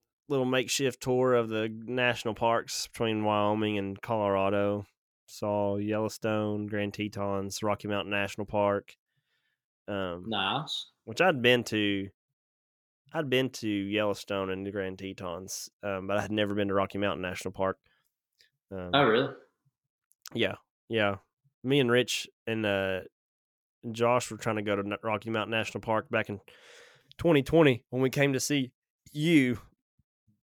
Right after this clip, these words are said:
Speaker 2: Yeah.
Speaker 1: But it was closed for covid reasons, so we couldn't go in.
Speaker 2: I gotcha.
Speaker 1: So, um, this year, this time,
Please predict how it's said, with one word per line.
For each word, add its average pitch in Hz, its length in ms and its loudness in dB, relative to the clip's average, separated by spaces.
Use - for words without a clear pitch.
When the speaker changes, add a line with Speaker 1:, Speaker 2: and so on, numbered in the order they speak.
Speaker 2:
Yeah. 139 220 6
Speaker 1:
But 120 380 8
it 135 100 2
was 110 160 -4
closed 123 520 2
for 107 200 -6
covid 107 340 2
reasons, 101 680 -4
so 110 120 -2
we 107 100 0
couldn't 110 240 -4
go 95 200 -2
in. 95 300 -4
Speaker 2:
I 101 360 2
gotcha. 92 360 -6
Speaker 1:
So, 101 440 0
um, 95 340 -6
this 107 280 -4
year, 107 180 -6
this 117 220 -4
time, 98 420 -2